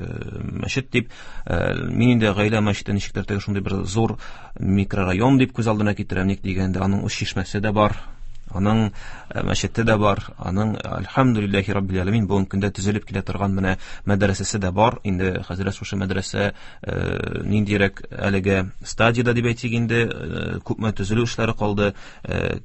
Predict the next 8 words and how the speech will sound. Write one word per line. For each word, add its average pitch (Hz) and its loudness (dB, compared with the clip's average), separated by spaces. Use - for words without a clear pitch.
кемнәргә 107 4
шалтыратсыннар, 113 0
нинди 107 4
номерга 107 2
шалтыратсыннар, 107 -2
м, 87 -2
булышсын 110 0
өчен 117 0